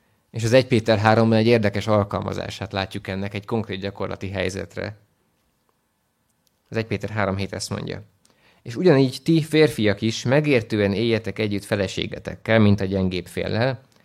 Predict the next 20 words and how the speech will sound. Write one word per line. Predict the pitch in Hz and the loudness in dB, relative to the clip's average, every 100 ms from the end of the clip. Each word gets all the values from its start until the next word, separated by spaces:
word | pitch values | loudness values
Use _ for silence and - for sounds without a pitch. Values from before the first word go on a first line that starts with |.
| _ - - | _ -16 0
Adjátok | 165 143 117 117 | 2 2 2 2
meg | 117 123 | 4 4
neki | 113 107 107 | 4 2 -2
a | |
tiszteletet, | 107 123 - 82 85 104 113 - | -2 -4 -6 -8 -6 -2 -4 -4
mint | 110 107 | -2 0
örökös | - 123 104 98 | 0 0 0 -4
társatoknak | - 95 - 101 98 101 101 | -2 -4 -4 -6 -4 -4 -4
is | 104 | -4
az | 101 | -2
élet | 110 98 - | 0 -2 -2
kegyelmében, | 104 101 90 90 82 113 113 147 - _ _ _ _ _ _ _ _ | -2 -2 -2 -4 -6 -4 -4 -6 -12 _ _ _ _ _ _ _ _
hogy | 107 | -10
imádkozásatok | 123 156 151 151 131 123 120 113 107 110 | -2 2 2 0 -2 -2 -4 -6 -6 -2
ne | 113 | 0
ütközzék | 110 98 101 90 90 95 | 0 -2 -6 -8 -8 -12
akadályba.” | 90 - - - - - - _ _ _ _ _ _ _ _ _ _ _ _ _ _ _ _ _ _ _ _ _ _ _ _ _ | -12 -14 -14 -18 -18 -18 -20 _ _ _ _ _ _ _ _ _ _ _ _ _ _ _ _ _ _ _ _ _ _ _ _ _
Hát | 113 | -6
azt | 139 147 | -4 -2
mondja | 117 104 98 95 | 0 2 0 -2